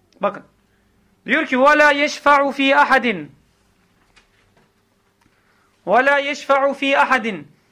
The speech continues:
Hiç kimseyle, hiç kimseye şefaat edilmez. Veya Nebi sallallahu aleyhi ve sellem hiç kimseye şefaat edemez. "İlla ba'de en ye'zenallahu fihi." Allah subhanahu ve teala o kimseyle alakalı, o hususta o kimseye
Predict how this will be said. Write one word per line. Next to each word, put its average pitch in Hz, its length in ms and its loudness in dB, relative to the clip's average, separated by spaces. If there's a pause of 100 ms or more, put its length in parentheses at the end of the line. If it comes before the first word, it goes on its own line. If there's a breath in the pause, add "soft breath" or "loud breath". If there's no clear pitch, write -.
(160)
Hiç 277 240 -8
kimseyle, 285 560 0
hiç 240 160 -8
kimseye 294 360 -2
şefaat 294 380 0
edilmez. 254 600 -4 (500)
Veya 240 220 0
Nebi 269 220 -2
sallallahu 277 500 0
aleyhi 269 260 0
ve 262 80 -2
sellem 285 400 -4 (280 soft breath)
hiç - 200 -12
kimseye 320 420 0
şefaat 294 380 0
edemez. 294 540 -6 (1080)
"İlla 254 600 2
ba'de 269 360 0
en 262 220 -4
ye'zenallahu 254 1080 0
fihi." 226 540 -6 (600)
Allah 247 320 -2
subhanahu 247 520 -2
ve 233 100 -4
teala 214 460 -2 (340 soft breath)
o 294 140 0
kimseyle 262 480 0
alakalı, 214 420 -4
o 285 160 2
hususta 247 400 -4
o 277 100 0
kimseye 254 500 -2